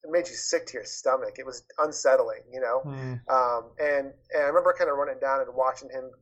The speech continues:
Speaker 1: be carried to the x-ray room. I was down in the tunnel. I wanted to kinda see where they were taking him and if he was limping and what he looked like and stuff. And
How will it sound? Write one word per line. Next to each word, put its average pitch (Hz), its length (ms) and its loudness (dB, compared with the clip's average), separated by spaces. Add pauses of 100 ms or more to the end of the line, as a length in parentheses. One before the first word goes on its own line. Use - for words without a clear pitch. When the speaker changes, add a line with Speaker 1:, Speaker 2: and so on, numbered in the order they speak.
(160)
Speaker 1:
be 143 120 -14
carried 139 420 -4
to 135 100 -8
the 131 180 2
x-ray 135 300 -2
room. 127 260 -4
I 127 80 2
was 123 140 0
down 135 180 4
in 135 60 0
the 120 80 -6
tunnel. 123 480 0 (360)
I 139 40 6
wanted 147 220 6
to - 40 -14
kinda 135 160 -4
see 139 200 -10
where 131 120 2
they 127 80 2
were 117 80 -4
taking 131 320 -2
him 131 80 4
and 131 160 -6
if 131 100 -4
he 135 60 -8
was 123 140 -8
limping 131 360 2
and 131 140 4
what 127 80 4
he 123 80 -4
looked 120 240 0
like 120 220 4
and 123 100 -6
stuff. 123 360 0
And 110 220 -8